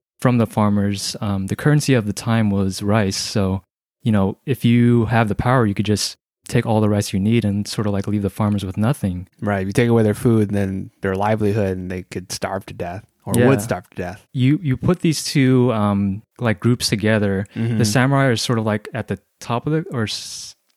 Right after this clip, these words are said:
Speaker 1: not really at the top of the class.
Speaker 2: Somewhat higher than the peasants, we can
Speaker 1: Yeah, definitely.
Speaker 2: assume.
Speaker 1: I think there's, like, you get the, the feudal lords and then the samurai
Speaker 2: Mm-hmm.
Speaker 1: right under them. And then, like, the ronin are sort of, like, under that, uh, because they're sort of, like, kind of, like, disgraced a little bit.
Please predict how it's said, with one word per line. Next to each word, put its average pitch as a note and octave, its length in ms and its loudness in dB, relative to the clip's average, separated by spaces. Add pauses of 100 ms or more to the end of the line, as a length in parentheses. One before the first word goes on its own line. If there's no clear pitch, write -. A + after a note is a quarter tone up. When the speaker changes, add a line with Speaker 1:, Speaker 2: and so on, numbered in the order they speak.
(120)
Speaker 1:
not F#3+ 160 2
really D#3+ 280 2
at D#3 80 2
the A2 80 0
top - 260 -4
of C3+ 60 0
the C3 60 0
class. C#3 300 -2
Speaker 2:
Somewhat A2+ 380 2
higher B2 520 2
than A2 200 -2
the G2+ 100 -2
peasants, F2+ 640 -6
we F#2+ 160 -10
can - 340 -12
Speaker 1:
Yeah, D3+ 220 4
definitely. A2+ 520 2
Speaker 2:
assume. A2+ 120 -2
Speaker 1:
I A#2+ 40 -2
think D#3 200 0
there's, C#3+ 260 2
like, A#2+ 260 0
you A#2 100 -2
get B2 260 0
the, A2 300 4
the G#2 100 0
feudal B2+ 320 2
lords G#2 560 0
and G#2+ 180 0
then G#2+ 120 4
the G#2 100 0
samurai G2+ 760 0 (180)
Speaker 2:
Mm-hmm. G2+ 260 -4
Speaker 1:
right G#2+ 220 2
under G#2+ 180 4
them. F#2+ 480 0
And G#2+ 140 0
then, G2+ 140 4
like, G2 260 0
the G#2+ 80 2
ronin A2+ 400 4
are G2 60 -2
sort G#2 200 -2
of, G#2 40 0
like, G2 160 -2
under G2 200 0
that, F#2+ 360 0 (400)
uh, G2+ 120 2
because G2 320 0
they're G2 220 2
sort C#3 260 -2
of, A2+ 80 0
like, F#2+ 340 -4 (160)
kind F3 160 2
of, D3 120 2
like, B2 160 0
disgraced - 440 0
a A2+ 40 -2
little G2 240 0
bit. G2+ 300 0